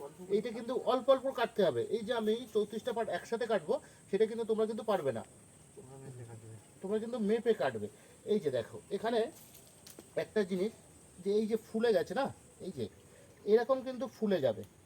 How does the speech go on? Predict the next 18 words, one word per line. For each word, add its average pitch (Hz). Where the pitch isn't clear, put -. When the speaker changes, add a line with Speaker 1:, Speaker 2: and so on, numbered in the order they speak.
Speaker 2:
আর 180
এটা 240
যদি 240
সমান 269
করতে 262
চাও, 220
তাহলে 214
কিন্তু 254
ছোট 254
বড় 196
হয়ে 123
যাবে, 113
হ্যাঁ, 320
তাহলে 214
ছোট 240
বড় 196
হয়ে 110
যাবে। 98